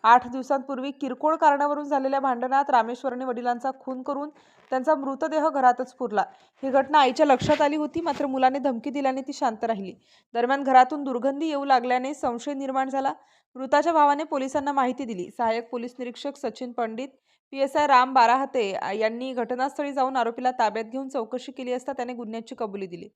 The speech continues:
महसूल अधिकाऱ्यांच्या उपस्थितीत रात्री मृतदेह उरकण्यात आला. उशिरापर्यंत पोलीस पथक घटनास्थळी कार्यरत होते. या प्रकरणाचा तपास ईपीआय सं-,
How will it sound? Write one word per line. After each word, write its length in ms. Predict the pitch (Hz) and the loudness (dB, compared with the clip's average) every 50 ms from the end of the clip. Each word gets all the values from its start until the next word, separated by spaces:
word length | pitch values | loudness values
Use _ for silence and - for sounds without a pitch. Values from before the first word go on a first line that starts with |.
| _ _ _ _ _ _ - | _ _ _ _ _ _ -8
महसूल 280 | 220 226 226 226 285 262 | -6 -6 -4 0 0 0
अधिकाऱ्यांच्या 520 | 247 220 262 - 262 254 254 254 262 277 | 0 0 0 0 0 0 0 -2 -4 -4
उपस्थितीत 540 | 247 262 254 262 262 294 262 262 - 285 294 285 _ _ _ _ _ - - | -2 -2 -2 -2 -2 -6 -12 -10 -8 -10 -10 -10 _ _ _ _ _ -4 2
रात्री 340 | 233 240 247 247 330 339 | 6 6 6 6 4 -4
मृतदेह 440 | 339 320 330 320 320 311 285 320 277 | -2 -2 -4 -4 -4 -4 -2 -2 0
उरकण्यात 500 | 311 311 294 285 277 285 294 302 302 302 | 0 0 0 0 -2 -2 -4 -6 -2 0
आला. 160 | 285 277 285 | 2 4 4
उशिरापर्यंत 560 | 285 285 - - 294 262 269 269 262 262 262 254 | 2 0 -2 -4 -2 -2 0 -2 -2 -4 -4 -8
पोलीस 400 | 285 285 294 262 247 262 254 - | -8 -6 -6 -6 -6 -8 -8 -6
पथक 240 | 277 247 254 277 262 | -8 -6 -6 -6 -6
घटनास्थळी 600 | 240 254 233 - 233 247 254 240 - 269 247 247 | -6 -8 -8 -6 -8 -8 -8 -6 -8 -6 -6 -6
कार्यरत 400 | 247 254 233 196 208 202 202 208 208 | -2 -2 -2 -2 -2 -6 -8 -10 -10
होते. 300 | - 214 214 190 175 - _ _ _ _ _ - - | -12 -14 -12 -12 -14 -14 _ _ _ _ _ -10 -8
या 60 | 233 | -6
प्रकरणाचा 540 | 233 254 247 247 269 277 277 269 269 277 285 | -2 -2 -2 0 0 0 2 0 0 -2 -2
तपास 340 | 277 262 247 277 285 277 294 | -2 -2 0 0 -2 -2 -4
ईपीआय 320 | 269 - - 262 262 277 | -10 -6 -2 -2 -2 -2
सं-, 240 | 277 294 254 226 | -2 -6 -8 -8